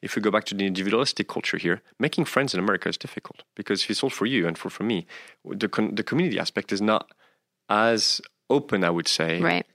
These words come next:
Speaker 1: um, as it would be in other countries. So that makes it even harder to not feel alone and, and, and just nobody cares,
Speaker 2: Mm-hmm.
Speaker 1: you know?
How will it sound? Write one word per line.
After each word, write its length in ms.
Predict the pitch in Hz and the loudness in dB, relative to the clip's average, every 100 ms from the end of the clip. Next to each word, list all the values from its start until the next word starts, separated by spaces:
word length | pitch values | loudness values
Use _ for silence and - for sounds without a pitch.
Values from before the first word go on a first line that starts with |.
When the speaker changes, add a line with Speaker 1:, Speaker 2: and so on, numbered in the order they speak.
| _ | _
Speaker 1:
um, 600 | 98 95 92 90 87 87 - | 0 2 2 0 -2 -4 -2
as 260 | 85 95 | 0 2
it 80 | 92 | 2
would 100 | 92 | -2
be 80 | 85 | -4
in 80 | 85 | -4
other 140 | 85 | -4
countries. 480 | 90 90 - - - _ _ _ | -6 -8 -6 -8 -10 _ _ _
So 140 | - | 0
that 80 | 120 | 2
makes 200 | 139 - | 2 0
it 40 | 131 | 0
even 120 | 135 | 0
harder 280 | 143 156 87 | 2 0 -2
to 180 | - | 0
not 160 | 107 110 | 2 2
feel 320 | - - 113 | 0 2 2
alone 440 | 104 127 143 80 80 _ | 2 2 2 0 -6 _
and, 240 | - 92 - | -4 -4 -2
and, 320 | 95 90 87 - - _ _ _ - | -2 -2 -6 -12 -20 _ _ _ -12
and 140 | 95 | -10
just 200 | 95 - _ _ _ _ - | -6 -8 _ _ _ _ -6
nobody 240 | 90 101 | 0 0
cares, 440 | 113 165 151 - - | 2 2 2 0 0
Speaker 2:
Mm-hmm. 240 | 196 190 202 - _ - _ _ | 2 0 -2 -6 _ -20 _ _
Speaker 1:
you 60 | 87 | -10
know? 140 | - | -10